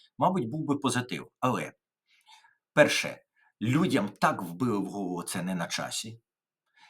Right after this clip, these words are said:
І абсолютна більшість з цим змирилася. Момент другий. Зеленський максимально маніпулює воєнним станом.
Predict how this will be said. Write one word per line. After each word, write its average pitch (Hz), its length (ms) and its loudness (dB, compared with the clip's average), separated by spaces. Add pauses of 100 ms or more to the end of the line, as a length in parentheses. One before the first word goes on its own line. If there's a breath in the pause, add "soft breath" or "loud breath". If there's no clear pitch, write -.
(160)
І 170 100 4
абсолютна 156 640 4
більшість 165 460 0
з - 80 -6
цим 123 160 0
змирилася. 113 760 -4 (360 soft breath)
Момент 147 420 4
другий. 156 520 0 (220 loud breath)
Зеленський 135 960 4 (140)
максимально 147 760 2
маніпулює 131 600 2
воєнним 139 540 2
станом. 110 600 0